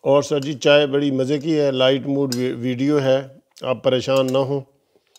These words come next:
इंशाल्लाह आपको कल हम अच्छी अच्छी ख़बरें मज़ीद सुनाएंगे। तो ये जो नवाला है ना, ये वाला, ये अब मैं आपकी तरफ से लूँगा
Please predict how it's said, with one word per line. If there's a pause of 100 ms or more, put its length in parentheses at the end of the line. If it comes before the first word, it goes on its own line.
(400)
इंशाल्लाह
आपको
कल
हम
अच्छी
अच्छी
ख़बरें
मज़ीद
सुनाएंगे। (1120)
तो (2250)
ये
जो
नवाला
है
ना,
ये
वाला, (1080)
ये
अब
मैं
आपकी
तरफ
से
लूँगा